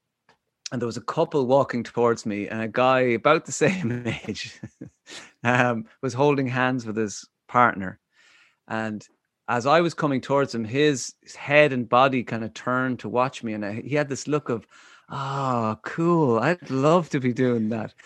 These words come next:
And as soon he was ju-, he was just in the sweet spot of, "Maybe I will get a," his wife griefed him by the arm and said, "Don't even think about it. You're not getting one." <laughs> That is, his dreams were just shut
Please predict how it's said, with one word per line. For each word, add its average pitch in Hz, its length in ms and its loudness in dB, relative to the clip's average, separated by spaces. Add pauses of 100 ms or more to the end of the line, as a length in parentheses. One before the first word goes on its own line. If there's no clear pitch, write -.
(380)
And 147 180 6
as 151 120 4
soon 233 300 0
he 226 100 6
was 180 200 2
ju-, 190 160 2
he 190 120 0
was 175 100 -2
just 247 340 2
in 226 100 4
the 180 80 4
sweet 196 460 4
spot 151 300 6
of, 120 160 4 (300)
"Maybe 226 420 4
I 226 120 4
will 254 360 4
get 202 220 6
a," 143 140 6 (320)
his 139 200 2
wife 160 500 6 (220)
griefed 226 640 6
him 170 140 2
by 151 180 6
the 147 140 2
arm 143 440 2
and 127 200 0
said, 143 180 2 (380)
"Don't 240 240 10
even 220 180 8
think 202 240 6
about 185 380 10
it. 160 40 2
You're 175 120 8
not 180 220 8
getting 151 260 6
one." - 280 -4
<laughs> - 40 -20 (1040)
That 302 240 2
is, 196 240 -2 (560)
his 180 200 4
dreams 170 520 2
were 135 140 2
just 117 360 -2
shut - 360 0